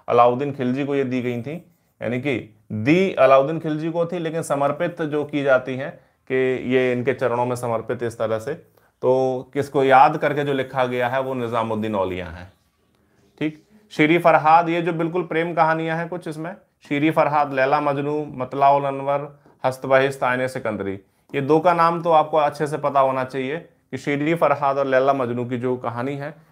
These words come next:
प्रेम कहानी है, वो उसकी शुरुआत करने वाला, जो उसको काव्य रूप देने वाला व्यक्ति अमीर खुसरो ही था। ये बहुत बार पूछा गया है और इसमें इतना ज़्यादा नहीं आता। गुरतुल कमाल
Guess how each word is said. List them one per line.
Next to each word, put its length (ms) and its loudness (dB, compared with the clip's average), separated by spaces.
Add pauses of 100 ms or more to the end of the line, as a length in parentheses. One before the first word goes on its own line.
प्रेम 260 0
कहानी 260 -2
है, 280 -12 (220)
वो 260 8
उसकी 340 -2
शुरुआत 500 4
करने 260 4
वाला, 380 8
जो 120 0
उसको 280 -2
काव्य 580 4
रूप 160 6
देने 300 0
वाला 240 2
व्यक्ति 640 -6 (160)
अमीर 240 4
खुसरो 420 2
ही 360 -2
था। 380 -10 (460)
ये 140 -2
बहुत 220 0
बार 160 -4
पूछा 300 -16
गया 260 -20
है 140 -20 (1200)
और 200 6
इसमें 240 -4
इतना 180 -4
ज़्यादा 260 0
नहीं 200 -6
आता। 340 -12 (300)
गुरतुल 360 2
कमाल 420 0